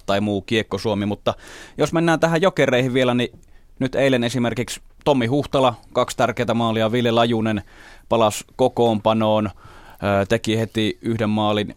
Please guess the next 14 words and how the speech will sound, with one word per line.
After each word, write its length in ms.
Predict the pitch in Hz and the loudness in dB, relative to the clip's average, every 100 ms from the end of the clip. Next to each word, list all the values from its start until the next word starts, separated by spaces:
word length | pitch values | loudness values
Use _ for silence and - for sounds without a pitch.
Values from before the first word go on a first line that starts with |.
| - | -6
Miten 240 | 156 165 | -2 -2
sitten 320 | 151 151 151 | -2 -4 -2
nämä 120 | 147 143 | -2 0
kärkijätkät 800 | 160 123 104 82 - - - - - - - | 2 0 -2 -4 -4 -14 -20 -20 -20 -20 -6
tässä 220 | 117 - | -4 -2
Moskovan 420 | 113 113 - 104 101 | -2 -2 -2 -4 -2
Z 40 | 110 98 | -4 -6
S 80 | - | -6
K 80 | |
A-sarjassa 1200 | 90 85 82 - - - - 110 98 82 - 80 - - | -4 -2 -2 -6 -20 -20 -8 -4 -2 -4 -6 -8 -8 -8
on 120 | 98 | -6
mennyt? 260 | 90 82 | -4 -4
Juha-Matti 500 | 90 117 113 110 113 | -6 -4 -4 -4 -2
Aaltonen, 500 | 113 110 110 110 101 | -2 -2 -2 -6 -6